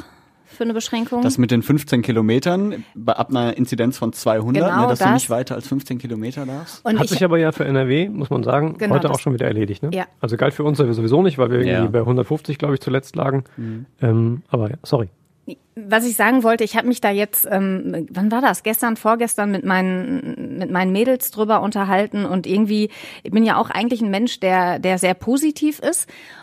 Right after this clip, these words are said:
Speaker 1: Und dann haben wir so überlegt, wie lange wir uns irgendwie, ähm, jetzt nicht gesehen haben. Mein Patenkind hatte im November Geburtstag. Ähm, mein Geschenk liegt immer noch irgendwie zu Hause und so. Und, ähm, das ist halt meine beste Freundin, die habe ich seit, pf, ich glaub, September oder so,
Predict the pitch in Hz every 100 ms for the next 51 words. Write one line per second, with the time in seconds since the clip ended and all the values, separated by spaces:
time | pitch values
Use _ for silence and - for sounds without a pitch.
0 | - - 226 214 208 233 233 208 202 214
1 | 240 196 202 208 196 190 190 180 202 202
2 | 202 196 175 185 180 - 160 175 180 185
3 | 220 196 190 180 214 262 226 233 226 226
4 | 190 185 - 208 214 - 208 208 202 185
5 | 190 180 196 202 202 185 - 185 180 208
6 | 220 233 214 - - 185 190 175 190 180
7 | 190 - 202 208 - 208 190 196 226 214
8 | 214 196 202 208 214 208 - - 185 202
9 | 214 214 202 - 208 208 180 190 185 190
10 | 185 185 - - - 196 220 220 202 202
11 | 202 190 202 214 - 220 240 202 190 202
12 | 208 196 190 208 - - - - - -
13 | 185 202 - - 208 226 208 220 208 226
14 | 247